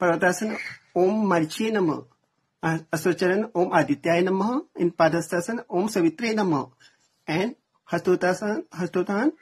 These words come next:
Om Arkaye Namaha. Then in Namaskar, Om Bhaskaraye Namaha. The, these were the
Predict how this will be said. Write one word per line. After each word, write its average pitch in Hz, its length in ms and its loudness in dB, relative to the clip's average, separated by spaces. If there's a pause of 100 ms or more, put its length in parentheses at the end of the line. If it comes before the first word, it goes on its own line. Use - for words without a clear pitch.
Om 202 120 0
Arkaye 175 380 0
Namaha. 185 320 -2 (680)
Then 185 260 2
in 202 140 2
Namaskar, 180 540 2 (540)
Om 175 300 0 (320)
Bhaskaraye 151 520 0
Namaha. 151 340 -2 (2750)
The, 175 180 0
these 175 220 0
were 190 100 0
the 196 260 -2